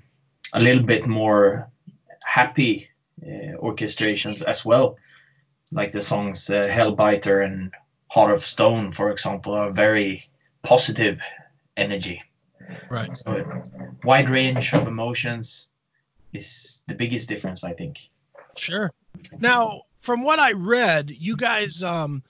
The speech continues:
Speaker 2: you recorded your vocals at home and then, um, recorded the other parts kind of in makeshift studios or wherever you were at. You just kind of brought out some gear and,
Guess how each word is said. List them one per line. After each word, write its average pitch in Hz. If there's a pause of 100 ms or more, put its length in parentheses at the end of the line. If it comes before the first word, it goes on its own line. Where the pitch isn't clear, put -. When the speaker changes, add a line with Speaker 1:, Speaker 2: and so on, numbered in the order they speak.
(180)
Speaker 2:
you 240
recorded 220
your 233
vocals 196
at 165
home 160 (100)
and 170
then, 170
um, 131 (440)
recorded 196
the 180
other 214
parts 165
kind 202
of 170
in 151
makeshift 185
studios 170
or 147 (300)
wherever 208
you 196
were 185
at. 196
You 165
just 160
kind 185
of 143
brought 180
out 185
some 165
gear 185
and, 151